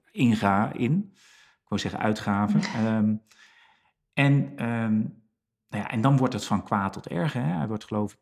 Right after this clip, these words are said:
Speaker 1: eh, nog tijdelijk geplaatst bij een andere school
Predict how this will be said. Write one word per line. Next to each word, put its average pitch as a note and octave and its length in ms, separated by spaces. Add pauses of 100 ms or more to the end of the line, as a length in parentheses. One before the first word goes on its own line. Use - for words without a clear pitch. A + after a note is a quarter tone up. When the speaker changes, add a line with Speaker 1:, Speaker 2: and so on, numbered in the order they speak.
Speaker 1:
eh, G2+ 100
nog G2+ 220
tijdelijk G#2 440
geplaatst G2+ 500
bij G2 260
een A#2 80
andere B2+ 280
school G#2 580